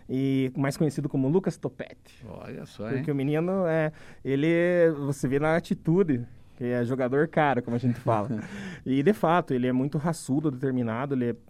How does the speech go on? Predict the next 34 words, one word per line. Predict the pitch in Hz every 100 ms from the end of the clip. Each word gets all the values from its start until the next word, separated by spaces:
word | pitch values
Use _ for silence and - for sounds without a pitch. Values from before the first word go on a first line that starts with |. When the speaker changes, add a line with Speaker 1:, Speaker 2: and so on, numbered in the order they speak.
| -
Speaker 1:
ele | 110 117
treina | - - 143 147 127
muito | 127 139 -
focado | 143 - 131 139
e | 160
vai | 139 131
correr | 165 143 131
na | 143
categoria | 147 147 147 175
light, | 202 165 - - 123
junto | 117 131 160
dos | 151
adultos. | 190 160 101 - -
Claro | 190 131
que | 123 98 - - -
termo | - 131 123
de |
responsabilidade, | 127 123 123 117 190 165 147 143 127 104 - - - - - - - - -
junto | 104 113 -
com | 123 156
o |
pai, | 160 147 143 135 131 - - -
vai | 123
tá | -
cuidando, | 104 165 156 143 127
aquela | 127 131
coisa | 151 185
toda, | 147 101 98
né? | 131 220 - - - -
Ah, | 120 117 113
o | 131
evento, | 156 143 131 101 - - - - -
ele | 120 123
conta, | 123 120 120